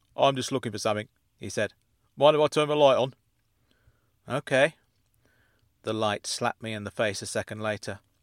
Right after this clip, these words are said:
I covered my eyes with the duvet as my dad continued rummaging. "Found it," he said. "Can you turn the light off now, please?"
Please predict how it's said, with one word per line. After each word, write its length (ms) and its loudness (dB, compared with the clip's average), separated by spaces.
I 100 -4
covered 320 -2
my 240 0
eyes 220 -2
with 80 -10
the 80 -4
duvet 440 -4
as 140 -8
my 100 -4
dad 240 -4
continued 520 -10
rummaging. 480 -8
"Found 280 2
it," 120 -4
he 100 -16
said. 240 -6
"Can 120 -10
you 60 -14
turn 180 2
the 60 0
light 260 6
off 160 0
now, 160 -2
please?" 380 -6